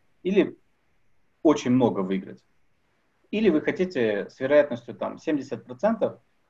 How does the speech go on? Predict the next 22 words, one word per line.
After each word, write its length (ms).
выигрывать 420
по 100
чуть-чуть, 340
но 100
очень 240
долгий 220
срок? 320
Это 180
ваш 240
выбор. 200
Так, 280
хотелось 480
бы 140
еще 420
след-, 320
по 80
следующему 580
пункту, 600
а, 1000
коснуться 400
немного 360
бизнеса, 500